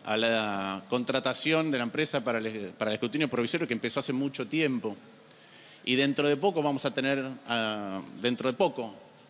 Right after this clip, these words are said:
vamos a empezar a tener resultados. Y ahí vamos a ver cómo funciona. Y la verdad que la expectativa es tener resultados antes que en elecciones, eh, anteriores, en lugar de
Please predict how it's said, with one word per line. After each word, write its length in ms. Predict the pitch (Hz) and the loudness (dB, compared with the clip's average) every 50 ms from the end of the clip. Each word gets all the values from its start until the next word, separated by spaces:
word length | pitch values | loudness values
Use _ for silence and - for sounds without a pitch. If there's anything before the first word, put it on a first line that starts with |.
| - - - - - - - | -20 -20 -20 -20 -20 -16 -10
vamos 260 | 104 117 123 123 - | -6 -6 -6 -4 -2
a 40 | 120 | -2
empezar 280 | 117 101 113 - 139 131 | -2 -2 0 0 0 0
a 60 | 127 | 0
tener 220 | 120 123 131 127 | 2 0 0 0
resultados. 720 | 123 113 - 123 120 120 - 170 139 123 120 107 - - - - - - - - - - - - | 0 -2 -2 -4 -2 2 2 4 4 4 2 0 -4 -8 -12 -16 -20 -20 -20 -20 -20 -20 -12 -4
Y 60 | - 135 | -2 0
ahí 160 | 151 185 202 | 2 2 2
vamos 260 | 208 202 165 147 - | 2 2 0 0 0
a 40 | 147 | 0
ver 160 | 147 170 165 | 2 2 2
cómo 180 | 156 156 151 143 | 2 0 0 0
funciona. 600 | 127 143 147 147 - 208 190 151 131 120 110 98 - - - - - | 0 -2 -2 0 2 2 2 2 2 0 -2 -4 -8 -12 -16 -8 -2
Y 60 | 110 | 0
la 80 | 117 123 | 0 2
verdad 240 | 131 151 185 190 170 | 2 2 0 0 0
que 320 | 165 160 160 175 180 - - - - | 0 0 0 0 -2 -6 -10 -10 -8
la 100 | 123 120 | -8 -4
expectativa 560 | - 139 135 117 147 143 135 202 214 220 190 | -2 -4 0 0 0 2 4 4 6 6 4
es 80 | 147 | 4
tener 380 | - 135 143 160 170 180 190 202 196 - - - | 4 2 4 4 4 4 2 0 -2 -4 -6 -4
resultados 600 | 190 131 127 - 147 139 131 175 180 185 180 175 - | -4 -2 -2 -2 -2 2 4 4 4 4 4 2 0
antes 380 | 135 160 190 202 202 196 175 147 | -2 -2 -2 -2 -2 -2 -2 0
que 60 | 156 | 0
en 40 | 139 | 0
elecciones, 540 | 135 135 131 - 165 170 175 160 151 - - - | 0 0 -2 -2 -4 -2 -2 -4 -4 -6 -8 -6
eh, 300 | 107 117 110 107 107 101 | -2 0 0 2 2 0
anteriores, 680 | 113 120 120 - 123 147 185 202 196 190 190 190 - - - - - - - | 0 0 0 2 4 6 6 6 6 6 4 2 0 -4 -12 -18 -14 -6 -2
en 180 | 117 120 127 | 0 0 2
lugar 320 | 131 143 151 170 185 190 175 | 4 4 6 6 6 4 4
de 380 | 156 160 160 165 175 175 175 | 4 4 4 4 4 2 -2